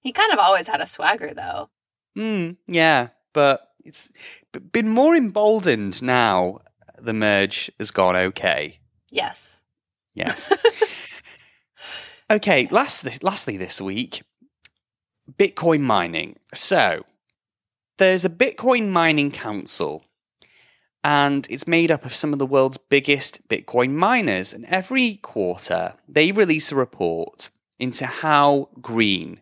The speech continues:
Speaker 2: Bitcoin mining is. The most recent report was in July twenty twenty-two. That claimed fifty-nine point five percent of the electricity used by miners comes from sustainable sources,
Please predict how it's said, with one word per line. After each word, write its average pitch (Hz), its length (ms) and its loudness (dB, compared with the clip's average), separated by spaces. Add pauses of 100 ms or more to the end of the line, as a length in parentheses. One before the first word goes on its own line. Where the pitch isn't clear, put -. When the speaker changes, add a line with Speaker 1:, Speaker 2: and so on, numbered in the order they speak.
(140)
Speaker 2:
Bitcoin 104 420 -2
mining 90 320 -2
is. 87 360 -4 (400)
The 180 80 0
most 214 240 2
recent 208 300 0
report 147 260 2
was 123 160 -2
in 120 80 -4
July 107 340 2
twenty 104 300 -4
twenty-two. 95 720 -4 (440)
That 202 220 0
claimed 190 320 2
fifty-nine 190 720 -2
point - 220 -8
five 202 360 -2
percent 151 680 -2 (500)
of 208 220 2
the 208 140 2
electricity 160 580 0
used 135 560 -4
by 135 160 4
miners 131 640 0 (300)
comes 156 260 0
from 160 200 -6
sustainable 123 760 0
sources, - 960 -2